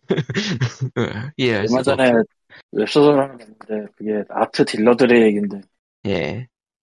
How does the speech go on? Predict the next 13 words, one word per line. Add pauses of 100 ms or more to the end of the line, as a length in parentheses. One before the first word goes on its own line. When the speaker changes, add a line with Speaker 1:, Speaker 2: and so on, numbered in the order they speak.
(100)
Speaker 2:
거기서
그렇게
얘기하더라고. (420)
이게
진품인지
아닌지를
가리는데
엄청나게
큰
노력과
돈이
들어가는데,
항상